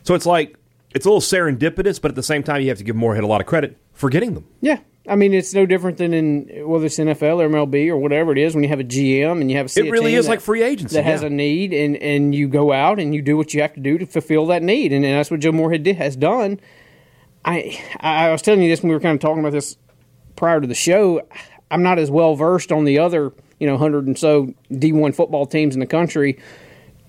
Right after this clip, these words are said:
Speaker 2: to know for sure that, that no one else added two critical players at critical players, you know, positions of need. So I,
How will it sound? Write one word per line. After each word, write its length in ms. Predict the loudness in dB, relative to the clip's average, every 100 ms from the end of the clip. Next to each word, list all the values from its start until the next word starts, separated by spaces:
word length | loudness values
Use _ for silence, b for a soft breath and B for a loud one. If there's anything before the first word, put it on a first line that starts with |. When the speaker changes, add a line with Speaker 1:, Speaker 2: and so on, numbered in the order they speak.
| -2
Speaker 2:
to 140 | 2
know 260 | 4 2 0
for 160 | -4
sure 400 | -4 2 4 4
that, 260 | 2 -4 -6
that 180 | -4 0
no 160 | 2
one 200 | 4 4
else 320 | 2 2 0 -2
added 320 | -2 -2 -2
two 300 | -2 -2 -2
critical 400 | -6 -2 -2 -2
players 360 | -4 0 2 2
at 60 | 0
critical 320 | -2 -2 -4
players, 320 | 0 2 2 -2 -6
you 100 | -4
know, 200 | -2 -4 -2
positions 380 | 0 2 0 0
of 60 |
need. 400 | 2 4 2 0
So 180 | 0 0
I, 300 | 0 -4 -14